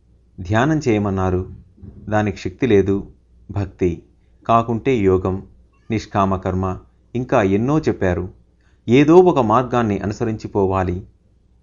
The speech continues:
తానెప్పుడూ ఉండేవాడే కదా. సంస్కారాన్ని అనుసరించి పనులు వాటంతట అవే జరుగుతూ ఉంటాయి. చేసేది నేననే భావనే బంధం. విచారణ వల్ల దాన్ని పోగొట్టుకుంటే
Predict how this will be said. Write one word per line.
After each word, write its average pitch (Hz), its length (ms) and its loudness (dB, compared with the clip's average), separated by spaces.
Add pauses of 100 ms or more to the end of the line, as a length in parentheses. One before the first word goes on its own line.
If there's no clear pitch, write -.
తానెప్పుడూ 113 540 2
ఉండేవాడే 113 600 2
కదా. 98 340 -6 (680)
సంస్కారాన్ని 113 800 0
అనుసరించి 113 680 0 (280)
పనులు 165 240 4
వాటంతట 110 540 2
అవే 117 220 0
జరుగుతూ 104 340 0
ఉంటాయి. 92 460 -2 (920)
చేసేది 175 460 8
నేననే 117 400 4
భావనే 104 540 0
బంధం. 98 520 -2 (680)
విచారణ 113 400 2
వల్ల 104 460 2 (240)
దాన్ని 143 240 4
పోగొట్టుకుంటే 127 1000 4